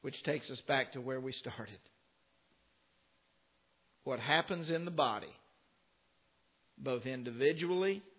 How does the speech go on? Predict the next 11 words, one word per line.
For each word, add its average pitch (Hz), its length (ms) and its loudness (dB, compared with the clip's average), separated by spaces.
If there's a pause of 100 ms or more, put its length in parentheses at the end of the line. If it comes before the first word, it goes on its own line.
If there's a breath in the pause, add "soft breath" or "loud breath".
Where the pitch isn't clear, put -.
(960)
and 127 200 -6
corporately, 151 880 6 (920)
carries 143 440 4
more 147 360 0
weight 139 580 6 (1000)
than 131 180 -4
what 127 180 0
happens 123 760 -4 (720)
outside 110 680 -2
the 113 60 -6
body. 92 480 -8